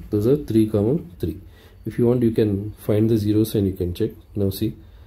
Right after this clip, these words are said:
x square minus six x plus nine equate with zero. So nine factors are like three into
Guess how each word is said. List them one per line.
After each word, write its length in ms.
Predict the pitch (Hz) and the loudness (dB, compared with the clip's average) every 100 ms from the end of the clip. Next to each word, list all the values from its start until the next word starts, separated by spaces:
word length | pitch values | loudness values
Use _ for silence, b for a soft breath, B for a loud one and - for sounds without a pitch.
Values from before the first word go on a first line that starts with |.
| b b - | b b -6
x 220 | 104 - | -4 -6
square 400 | - 139 104 123 - - _ - - - - - - | 0 4 4 2 -8 -18 _ -20 -20 -20 -20 -14 -4
minus 600 | 110 107 110 120 135 - | 0 2 4 2 0 -2
six 380 | 117 104 - | -6 -6 -4
x 260 | 123 123 - | -6 -6 -12
plus 480 | - 117 120 - - | -8 -4 -4 -4 -4
nine 360 | 98 92 120 - - - - - - - - | -2 -2 -6 -12 -20 -20 -20 -20 -20 -20 -6
equate 400 | 110 104 113 104 | -4 0 0 2
with 220 | 135 - - - | -2 -6 -16 -12
zero. 320 | - 90 80 - - - b b b b | -4 -4 -4 -10 -18 -20 b b b b
So 160 | - 123 | 0 2
nine 380 | 113 113 131 143 | 4 4 2 0
factors 500 | 135 117 117 135 139 | 0 0 0 0 0
are 80 | |
like 260 | 123 123 - | 0 -2 -4
three 300 | 123 120 120 | -2 0 2
into 420 | 117 117 107 110 | 0 0 -2 -4